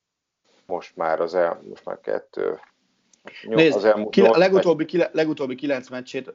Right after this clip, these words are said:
Speaker 2: oké, a legelsőt a sorozatban a hosszabbításban, de megnyerte, és a legutóbbi héten gólt se kapott.
Speaker 1: Így
Speaker 2: Ez a,
Speaker 1: van.
Speaker 2: ez a, ez a Sevilla.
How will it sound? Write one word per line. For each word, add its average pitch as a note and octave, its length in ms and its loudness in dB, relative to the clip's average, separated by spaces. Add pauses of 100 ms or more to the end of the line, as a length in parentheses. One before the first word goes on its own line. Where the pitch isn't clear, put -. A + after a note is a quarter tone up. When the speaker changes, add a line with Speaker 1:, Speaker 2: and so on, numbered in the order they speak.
Speaker 2:
oké, B2 200 -8
a A2 60 -4
legelsőt A#2+ 420 -4
a A#2 40 -10
sorozatban A2 460 -8 (340)
a - 60 -20
hosszabbításban, A2 600 -10
de F2+ 60 -16
megnyerte, B2+ 840 -2 (380)
és - 100 -20
a C3 40 -10
legutóbbi B2+ 400 -6
héten A#2+ 380 -8
gólt G2+ 180 -12
se F2+ 120 -20
kapott. - 340 -20 (540)
Speaker 1:
Így D#3+ 260 -4
Speaker 2:
Ez B2 80 0
a, - 20 4
Speaker 1:
van. G2+ 180 4
Speaker 2:
ez C3 160 0
a, B2+ 120 -4
ez A#2+ 140 -8
a A2 40 -10
Sevilla. E2+ 480 -18